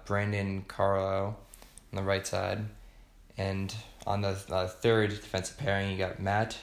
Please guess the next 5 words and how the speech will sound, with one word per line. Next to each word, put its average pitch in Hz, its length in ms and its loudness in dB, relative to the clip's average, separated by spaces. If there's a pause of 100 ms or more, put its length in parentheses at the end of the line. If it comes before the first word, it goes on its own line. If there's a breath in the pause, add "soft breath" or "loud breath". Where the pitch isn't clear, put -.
(160)
Grzel-, 101 560 -2 (160)
Grzelek-, 101 600 2 (220)
Grzelczyk 104 800 2 (800 soft breath)
and, 98 280 0
uh, 92 200 2